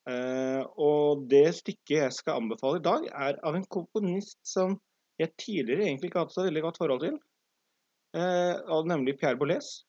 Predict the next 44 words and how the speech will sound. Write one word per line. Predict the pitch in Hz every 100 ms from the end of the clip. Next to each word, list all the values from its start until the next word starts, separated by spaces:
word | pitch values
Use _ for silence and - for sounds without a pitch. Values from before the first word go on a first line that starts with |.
| _
men | 160 185
nå | 180
har | 208
jeg | 214
fått | 202 196
litt |
bedre | 143 147 170
forhold | 170 117 -
til | 139
han, | 160
altså. | 139 - _ _ _ _ _ -
Det | 143 165
må | 143 147
jeg | 160
si. | 151 151 _ _ _ _ _ 147
Eh, | 151 160
og | - 160
da | 160 170 -
er | 147 131
det | 147
et | -
stykke | 175 - 135
som | 143 151 156
heter | 139 - 139 139 -
Memoriale. | 127 143 151 180 135 180 180 - _ _ _ _ _
Og | 147
hvis | 175 -
du, | 139 202 214 135
nå | 131
skal | 160 151
jeg, | 151 143
nå, | 143 143 147
nå, | 147 139 123
nå | 135
kommer | 131 123
jeg | 127
til |
å |
høres | 123 101
ut |
som | 113
en | 120
selger, | 107 123 147
men | 135